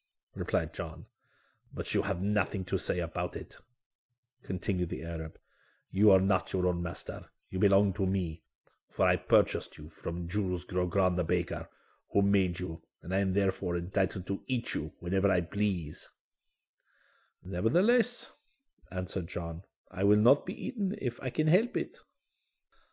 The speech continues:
"That is so unjust," protested the Arab. "If to be unjust is to be eaten, you need not look at me for justice.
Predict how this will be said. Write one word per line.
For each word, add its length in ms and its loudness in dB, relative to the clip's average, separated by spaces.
"That 280 -2
is 100 -4
so 220 4
unjust," 680 -2
protested 520 4
the 140 -2
Arab. 340 -6
"If 600 -4
to 120 -4
be 280 6
unjust 640 4
is 140 4
to 100 4
be 160 0
eaten, 380 2
you 220 2
need 260 2
not 220 0
look 180 4
at 160 0
me 140 4
for 240 -2
justice. 640 -4